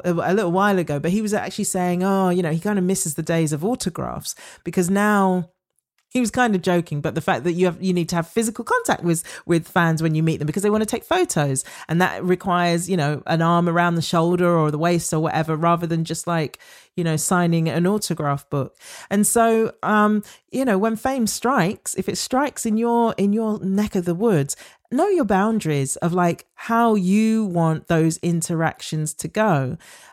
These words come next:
Ideally, you wanna leave the situation both feeling good about what happened, because there's no point in having an interaction with a fan that leaves you flustered but them happy,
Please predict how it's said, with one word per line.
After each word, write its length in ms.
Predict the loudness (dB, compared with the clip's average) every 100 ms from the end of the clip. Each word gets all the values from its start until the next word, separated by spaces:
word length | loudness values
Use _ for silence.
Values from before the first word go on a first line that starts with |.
| 2
Ideally, 640 | 2 2 -2 -2 0 0
you 180 | 0 0
wanna 360 | 0 2 0 0
leave 480 | -4 -2 -2 -4 -4
the 140 | -4
situation 800 | -2 -6 -6 -4 -2 -2 -2 -2
both 340 | 0 0 0 -2
feeling 400 | -2 -2 -2 -2
good 160 | -2
about 400 | -2 -2 -2 -4
what 200 | -6 -6
happened, 600 | -8 -10 -10 -14 -14 -20 _ _ -6
because 320 | -2 0 0 -2 -4
there's 120 | 0
no 220 | 0 0
point 240 | -2 -6 -2
in 100 | -2
having 300 | 0 0 0
an 80 |
interaction 520 | 0 -2 -4 -6 -4 -4
with 100 | -4
a 40 |
fan 220 | -2 -2
that 140 | 0 0
leaves 200 | 0 2
you 160 | 0
flustered 540 | 0 0 -2 -2 -4 -4
but 160 | -2
them 160 | -2 -2
happy, 500 | -2 -6 -6 -8